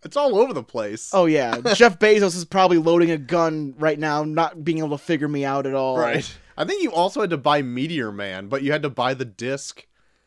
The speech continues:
Speaker 1: didn't you?
Speaker 2: No. What did I do with Meteor Man?
Speaker 1: It's, I think I have it here somewhere. You let me
Speaker 2: Oh, yeah,
Speaker 1: borrow
Speaker 2: that's
Speaker 1: it
Speaker 2: right.
Speaker 1: to
Speaker 2: I
Speaker 1: watch
Speaker 2: did. Yeah,
Speaker 1: it.
Speaker 2: 'cause I got that weird double feature of that and something
Speaker 1: <laughs>
Speaker 2: else.
Speaker 1: Yeah.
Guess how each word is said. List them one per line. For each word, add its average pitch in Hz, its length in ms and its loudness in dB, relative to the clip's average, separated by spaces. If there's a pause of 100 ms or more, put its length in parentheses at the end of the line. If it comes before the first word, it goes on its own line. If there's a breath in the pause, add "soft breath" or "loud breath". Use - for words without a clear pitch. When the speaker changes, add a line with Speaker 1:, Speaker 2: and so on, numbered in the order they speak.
(260)
Speaker 1:
didn't 127 280 -10
you? 202 260 -6 (200)
Speaker 2:
No. 202 760 -8
What - 220 -20
did 294 140 -12
I 254 100 -10
do 180 160 -10
with 143 120 -8
Meteor 120 380 -10
Man? 101 440 -16
Speaker 1:
It's, 147 320 -6
I 156 100 -6
think 220 200 -6
I 156 140 0
have 143 240 -4
it 110 100 -8
here 110 280 -8
somewhere. 87 600 -14
You 120 140 -12
let 123 180 -8
me 110 120 -6
Speaker 2:
Oh, 214 200 6
yeah, 240 180 4
Speaker 1:
borrow - 0 - (100)
Speaker 2:
that's 240 100 -2
Speaker 1:
it 233 40 2
Speaker 2:
right. 247 100 4
Speaker 1:
to 240 60 4
Speaker 2:
I 226 60 4
Speaker 1:
watch 262 180 8
Speaker 2:
did. - 60 -10
Yeah, 269 120 8
Speaker 1:
it. 254 40 0
Speaker 2:
'cause - 100 -4
I 247 60 4
got 240 200 4
that 220 240 6 (300 soft breath)
weird 233 540 0
double 208 340 4
feature 214 460 -4 (120)
of 151 160 0
that 185 320 6
and 170 100 2
something 202 400 0
Speaker 1:
<laughs> - 0 -
Speaker 2:
else. 175 680 0
Speaker 1:
Yeah. 147 360 -2